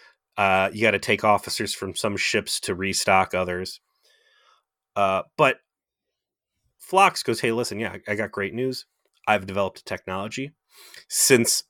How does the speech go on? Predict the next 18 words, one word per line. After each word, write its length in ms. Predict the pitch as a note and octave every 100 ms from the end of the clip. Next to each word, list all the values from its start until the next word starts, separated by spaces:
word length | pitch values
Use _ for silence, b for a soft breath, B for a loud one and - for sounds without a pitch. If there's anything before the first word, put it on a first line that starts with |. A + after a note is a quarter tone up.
| -
believe 240 | G#2 G#2+
it 80 | A2+
or 60 | G#2+
not, 220 | A2 -
this 180 | G2 A2
used 160 | G2+
to 60 | G2+
be 120 | G2+
a 80 | F#2
Voyager 460 | E2+ F#2+ G#2+ G#2+ C3+
script, 500 | - - D#3 D#3 - _ _ _
the 60 | G2+
solution 640 | - G#2+ G#2 A2+ - B2+
to 60 | A2
fixing 420 | - A#2+ - G#2+
the 80 | F#2+
problem 400 | A2 A2 A#2+ B2
is 240 | B2